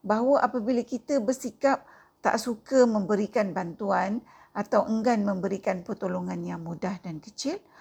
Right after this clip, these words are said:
ha, dan sikap kita ni tak pun membuatkan kita rasa bersalah, disebabkan kita rasa kita ni merupakan orang yang banyak melakukan amalan-amalan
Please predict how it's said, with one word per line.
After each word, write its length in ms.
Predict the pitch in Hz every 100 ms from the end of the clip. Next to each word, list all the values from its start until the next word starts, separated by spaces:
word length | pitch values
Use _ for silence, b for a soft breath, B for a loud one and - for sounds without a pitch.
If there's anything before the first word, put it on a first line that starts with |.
| B
ha, 160 | - 202
dan 160 | 214 220
sikap 340 | 233 277 214
kita 320 | 254 - 277 254
ni 160 | 285 370 b b -
tak 240 | 247 -
pun 180 | 269 247
membuatkan 560 | 233 214 226 - 226 208
kita 240 | 208 214
rasa 320 | 185 185 190 175
bersalah, 640 | 170 170 151 170 226 - b b b _ 196
disebabkan 640 | 214 220 202 - 233 220
kita 160 | 220 226
rasa 400 | 220 220 233 220
kita 320 | 220 214 208
ni 160 | 208 214
merupakan 560 | 196 190 - - 202
orang 380 | 175 185 185 180
yang 80 | 175
banyak 400 | 160 165 185 202 - B B B
melakukan 640 | 160 190 190 190 - 190 -
amalan-amalan 1000 | 180 185 185 - - 175 190 196 247